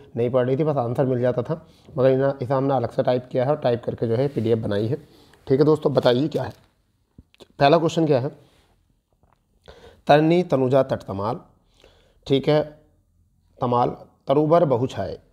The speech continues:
अब इसमें क्या है आपका अलंकार? तो देखिए, मैं आपको बताऊंगा, इस पहला ऑप्शन उपरास अलंकार, दूसरा यमक अलंकार, तीसरा सलेश अलंकार और चौथा उपमा अलंकार। तो बच्चों, आपको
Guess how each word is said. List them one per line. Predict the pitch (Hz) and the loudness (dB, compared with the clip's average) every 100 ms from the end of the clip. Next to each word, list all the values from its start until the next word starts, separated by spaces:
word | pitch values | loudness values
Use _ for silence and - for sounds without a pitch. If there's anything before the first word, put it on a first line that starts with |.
| _ 143 | _ 0
अब | 143 | 0
इसमें | 156 175 | 0 -2
क्या | 143 135 139 | 0 2 2
है | 143 147 | 0 -2
आपका | 135 - | -2 -2
अलंकार? | 120 110 131 | -6 -2 -4
तो | 135 | -2
देखिए, | 139 143 170 | -2 -2 -2
मैं | 160 | -4
आपको | 147 143 | -4 -4
बताऊंगा, | 120 120 143 | -2 0 0
इस | 147 | -2
पहला | - 123 120 | -2 -2 0
ऑप्शन | 135 - 127 | 0 0 -2
उपरास | 110 117 131 | 0 -2 0
अलंकार, | 131 123 139 | -2 -2 -2
दूसरा | 135 120 120 123 | -4 -6 -2 0
यमक | 117 120 123 | 0 0 -2
अलंकार, | 127 117 131 | -4 0 -2
तीसरा | 127 120 110 113 - | -2 -6 -6 -8 -2
सलेश | 135 151 | 0 0
अलंकार | 143 123 131 131 - - _ - - | 0 0 0 -2 -8 -20 _ -12 -2
और | 160 | -2
चौथा | 143 120 135 | 0 0 0
उपमा | 117 113 | 0 -4
अलंकार। | 98 98 104 | -4 -6 -6
तो | 131 | -4
बच्चों, | - - 175 - | -6 -8 -6 0
आपको | 127 - 170 | 0 0 -6